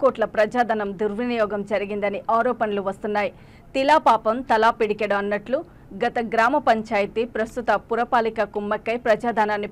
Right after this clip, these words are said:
పంచుకుంటున్నారన్నారు. కొమురం భీం ఆసిఫాబాద్ జిల్లా ఆసిఫాబాద్ మేజర్ గ్రామ పంచాయతీ ఇటీవల మున్సిపాలిటీగా ఏర్పడగా గ్రామ పంచాయతీ చేతిలో ఉన్న నగదు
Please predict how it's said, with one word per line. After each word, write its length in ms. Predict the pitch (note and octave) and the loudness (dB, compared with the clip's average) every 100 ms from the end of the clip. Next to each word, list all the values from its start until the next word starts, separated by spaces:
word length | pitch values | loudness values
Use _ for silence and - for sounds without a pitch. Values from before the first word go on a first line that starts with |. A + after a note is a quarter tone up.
| G#3+ | -4
పంచుకుంటున్నారన్నారు. 1040 | G#3+ - B3 A#3 G#3+ G#3+ G3+ G3+ G#3 G#3 - - - - | -4 -6 -6 -4 0 0 0 2 2 0 -4 -12 -20 0
కొమురం 320 | B3+ C#4 D#4 C#4 | 2 4 4 4
భీం 160 | A#3 A3+ - | 0 0 -4
ఆసిఫాబాద్ 560 | G#3+ B3 A#3+ G#3+ G#3+ F3+ | -4 -2 0 0 0 -2
జిల్లా 220 | G#3+ A#3+ - - - - | -2 -2 -4 -12 -12 -6
ఆసిఫాబాద్ 640 | A#3+ D#4 - B3+ G#3+ G#3 G#3+ - A3 A3+ | -4 -2 2 2 4 0 0 -6 -6 -2
మేజర్ 360 | A#3+ C4+ A#3+ | 2 2 2
గ్రామ 220 | G#3+ G#3 G#3+ A3 | 2 0 0 -2
పంచాయతీ 440 | G#3+ A3 G#3 G#3 G3+ A3 | -2 0 -2 -2 -6 -6
ఇటీవల 320 | A#3 C4+ B3 G#3 | -4 0 2 2
మున్సిపాలిటీగా 640 | G#3 G#3 - A3 G#3 G#3 G3 G#3 | -2 -6 0 0 0 -2 -2 0
ఏర్పడగా 420 | G#3+ G#3+ G#3+ A3 D4+ - - - G3+ | -2 2 2 2 -2 -4 -20 -20 -4
గ్రామ 320 | A#3+ C4+ D#4 | 4 6 6
పంచాయతీ 540 | E4 C4 B3 A3 A3 G#3 | 4 0 2 0 0 -6
చేతిలో 320 | - G#3 G#3+ G#3+ G3+ | -4 -4 -4 -4 -4
ఉన్న 120 | G3+ G3+ | -4 -4
నగదు 260 | G3+ A3 | -4 -2